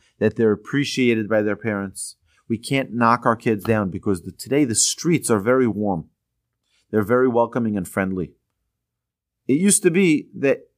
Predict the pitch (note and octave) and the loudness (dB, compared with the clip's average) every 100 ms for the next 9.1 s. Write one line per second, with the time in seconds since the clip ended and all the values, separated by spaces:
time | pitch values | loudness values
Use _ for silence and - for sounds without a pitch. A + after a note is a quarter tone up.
0 | _ D3 D3 - G#3+ F3 A#2 D3+ C#3+ - | _ -4 -2 0 0 -2 -2 0 0 -2
1 | B2 A#2+ - A#2+ G#2+ A2 G2+ G2+ A#2 G#2+ | -2 -2 -2 -2 0 0 -2 -4 -6 -6
2 | C2+ A1+ _ _ _ _ _ - A#2 B2 | -8 -14 _ _ _ _ _ -8 0 4
3 | C#3+ D#3 A#2 - - D#3 - - F#2+ - | 4 2 -4 -2 2 2 0 -2 -2 -4
4 | D#2 - _ _ _ _ _ _ _ _ | -6 -8 _ _ _ _ _ _ _ _
5 | _ _ _ _ _ A#2+ B2 G2+ G2 - | _ _ _ _ _ 2 4 4 2 0
6 | F3 - D3+ C3+ _ - C#3 C3+ A#2+ G2+ | 0 0 -4 -8 _ 0 0 0 -2 -6
7 | F2+ F2 C#3 C3+ - - A2+ A2 C3 B2+ | -4 0 2 0 -4 -6 -4 0 -2 -2
8 | A#2 A2+ G#2+ A2 G#2 G2 - A2 D2 - | -2 0 0 0 0 -2 -2 -4 -4 -10
9 | - | -16